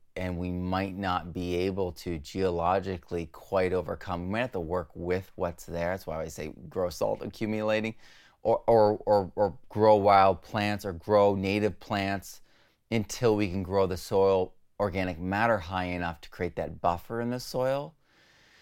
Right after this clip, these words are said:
so that the P H and E H comes into the Goldilocks zone and you can start doing other things. That might be very difficult in certain situations, in certain areas.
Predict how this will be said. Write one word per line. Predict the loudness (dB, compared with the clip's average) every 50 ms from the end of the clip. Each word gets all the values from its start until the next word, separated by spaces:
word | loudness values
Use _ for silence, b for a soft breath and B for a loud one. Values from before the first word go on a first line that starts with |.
| b b b b
so | -10 -2 0 2
that | 4 4 4 2
the | 0 -4
P | -6 -4 -2 0
H | 0 0 -2 -4
and | -4 -4
E | -2 -4
H | -4 -6 -8 -10
comes | -10 -8 -6 -6 -4 -4
into | -6 -6 -6
the | -8 -6
Goldilocks | -4 0 0 2 4 4 2 2 2 -2
zone | -6 -6 -6
and | -6
you | -8
can | -8 -8
start | -6 -6 -6 -6
doing | -8 -8 -8 -8
other | -10 -12 -14
things. | -10 -8 -6 -6 -6 -8 -10 -16 -18 -20 -20 -20 -20 _ _ _ _ _ _ _ _ _ _ _ _ _ _ _ _ _ _ _ _ _ _ _ _ _ _ _ _ _ _ _ _ -20 -20 -20 -20 -16 -14
That | -10 -8 -4 0 2 2 2 0 2
might | 2 4 4 4 4
be | 2
very | 4 6 6 6 6
difficult | 6 6 4 4 4 2 0 0 0 0 -2
in | -6
certain | -6 -4 -2 -2 -2 -2 -4 -6
situations, | -6 -6 -6 -4 -2 0 0 -2 -2 -4 -6 -6 -6
in | -6 -6
certain | -4 -2 -2 -2 -2 -6 -8
areas. | -8 -6 -4 -2 -2 -2 -2 -4 -6 -8 -10 -14 -16